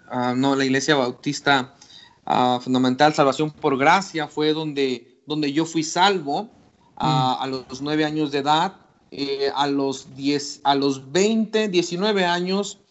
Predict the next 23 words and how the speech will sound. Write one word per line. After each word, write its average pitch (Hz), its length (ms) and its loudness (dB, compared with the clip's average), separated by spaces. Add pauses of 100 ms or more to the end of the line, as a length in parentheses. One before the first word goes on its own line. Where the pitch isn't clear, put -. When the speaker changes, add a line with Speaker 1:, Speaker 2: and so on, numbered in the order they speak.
(340)
Speaker 1:
este, 139 840 4
nos 139 360 -2
movimos. 160 800 2
Eh, 139 340 0
era 170 140 4
un 196 180 4
tiempo 190 360 4
donde 160 240 4
yo 160 100 4
estaba, 180 560 4 (420)
a - 140 -4
veces 165 300 -4
asistía, 165 560 -2
a - 20 4
veces 165 360 -4
no, 175 260 -2
pero 165 180 0
mis 156 240 -4
tíos, 190 500 2
que 151 280 -2
ellos 190 340 -2 (320)
eran 190 320 2
fieles, 156 720 -2